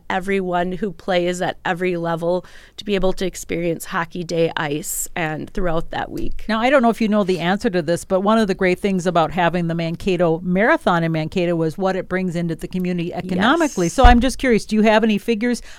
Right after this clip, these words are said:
Speaker 2: on what you hope this, the community hopes this will bring to our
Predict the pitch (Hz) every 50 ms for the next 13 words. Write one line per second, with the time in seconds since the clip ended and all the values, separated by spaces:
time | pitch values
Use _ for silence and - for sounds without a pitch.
0 | - - 180 185 185 190 190 190 180 185 208 190 165 196 180 180 - - 190 180
1 | 175 - - - - - - - - - - - - - - 160 - 214 190 175
2 | - - - 208 202 202 196 180 185 185 185 135 190 185 - - - - - -
3 | 202 180 - - 185 185 156 - 190 175 175 175 160 - - - - 240 220 196
4 | 180 - - - 180 170 170 175 170 165 160 156